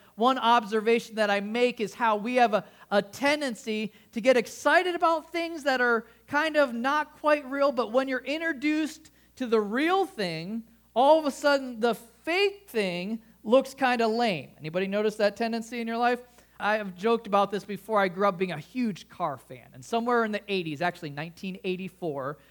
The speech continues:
we were introduced to a car called the Fiero. Here, do you, anybody remember the Fiero? So here's, here's a picture of one. And, uh,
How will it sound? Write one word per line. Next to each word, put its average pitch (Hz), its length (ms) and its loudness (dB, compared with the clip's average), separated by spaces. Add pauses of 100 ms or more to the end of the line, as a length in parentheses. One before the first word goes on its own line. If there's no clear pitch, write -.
(140)
we 185 120 4
were 202 140 0
introduced 233 720 -4
to 202 160 -2
a 185 80 -2
car 247 600 0 (240)
called 226 440 2
the 190 160 2 (240)
Fiero. 226 920 0 (340)
Here, 190 180 2
do 180 80 -8
you, 190 140 0
anybody 208 380 0
remember 226 420 2
the 226 120 2
Fiero? 247 760 4 (280)
So 240 160 4
here's, 294 320 4
here's 320 300 0
a 311 60 0
picture 262 460 -2
of 190 160 0
one. 185 340 0
And, 233 300 -2
uh, 220 80 -2